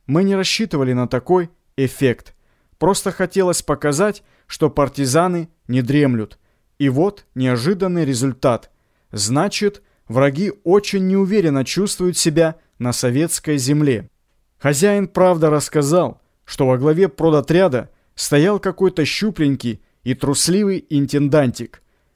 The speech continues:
Как только ему сообщили о приказе, он забегал, засуетился, сказал, что разведка давно ему докладывала о приближении большой группы партизан. Утром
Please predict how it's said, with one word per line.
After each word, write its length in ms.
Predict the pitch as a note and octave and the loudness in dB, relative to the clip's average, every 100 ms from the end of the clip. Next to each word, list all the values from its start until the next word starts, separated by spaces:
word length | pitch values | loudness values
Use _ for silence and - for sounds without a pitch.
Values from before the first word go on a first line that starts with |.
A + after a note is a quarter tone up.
| _ | _
Как 260 | D#3 F3 - | 0 0 0
только 360 | G3 G3 E3+ | 2 2 2
ему 300 | D3+ D#3 E3 | 0 2 2
сообщили 580 | D#3+ D#3 C#3 - E3+ E3 | 2 2 0 -2 -2 2
о 100 | C#3 | 2
приказе, 600 | - B2+ - F3 B2+ G#2 - _ _ _ | 0 -2 2 2 0 -6 -16 _ _ _
он 180 | D#3+ F#3+ | -2 0
забегал, 680 | C3+ C#3+ A2 E3 F3 E3+ D#3 _ _ | 2 0 4 2 2 -2 -6 _ _
засуетился, 1040 | A2 C3 C3 C#3+ C3+ B2+ F#3 G3+ - E3+ - _ _ | -4 -2 0 0 0 0 2 2 0 -2 -4 _ _
сказал, 680 | - - C3+ A#2+ F#3+ C#3 - _ _ | -8 -2 0 2 2 0 -10 _ _
что 260 | - - C3+ | -16 -4 0
разведка 720 | C#3+ B2+ D3+ G#3+ - F#3 E3+ - _ | 2 2 2 2 2 0 0 -4 _
давно 420 | - A#2 D#3 F#3+ G#3 | -2 2 4 4 4
ему 260 | D#3 D3 | 2 2
докладывала 720 | C#3 C3+ D3+ F#3 D#3+ C3+ A#2 - _ - | 2 2 2 2 2 0 -2 -6 _ -6
о 120 | A#2 | -2
приближении 720 | C#3+ C#3 D3+ C3+ F3+ G#3 F#3+ | 0 2 2 2 2 2 2
большой 480 | D3 C3 C3 - G3 | 2 2 2 2 2
группы 540 | D3 D#3 D3 D3 C#3+ _ _ | 2 0 0 -2 -4 _ _
партизан. 640 | - C3 C#3 A2+ C3 A2 - _ _ _ _ | -2 0 0 0 0 -2 -8 _ _ _ _
Утром 500 | - F#3 D3+ B2 G2 | 0 0 0 -2 -4